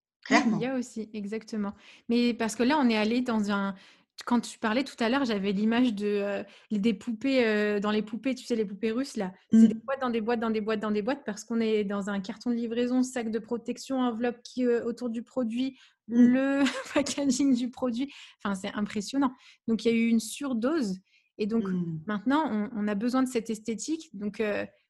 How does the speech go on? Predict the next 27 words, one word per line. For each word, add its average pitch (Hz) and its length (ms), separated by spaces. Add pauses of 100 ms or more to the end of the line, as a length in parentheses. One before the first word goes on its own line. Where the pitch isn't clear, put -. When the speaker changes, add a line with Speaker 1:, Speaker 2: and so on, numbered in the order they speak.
(240)
Speaker 2:
il 208 100
y 233 60
en 240 100
a 240 80
qui 214 540 (180)
l'annulent 220 480
totalement. 208 540 (260)
Donc, 196 100
on 208 40
a 190 120
Speaker 1:
Voilà. 165 120
Speaker 2:
des - 120 (100)
produits 196 300
nus. 220 300 (320)
Et 202 80
puis, - 140
il 208 40
y - 20
en 196 60
a 196 80
d'autres 254 200
qui - 200
continuent 285 600
d'approfondir 208 680
cette, 190 300
euh, - 180
psychologie. 247 800